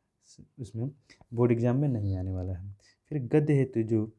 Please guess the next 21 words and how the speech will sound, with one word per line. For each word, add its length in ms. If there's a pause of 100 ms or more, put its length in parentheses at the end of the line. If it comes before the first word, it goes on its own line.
(800)
पाँचवा 320
चैप्टर 360
है 80
बी 260
लघु 260
कथा, 420 (320)
इसके 220
जो 100
लेखक 300 (140)
हैं 80
मोहन 580
लाल 200
पटेल, 440 (360)
यह 220
भी 100
इस 260
साल 140
के 100
बोर्ड 220
एग्जाम 240
में 240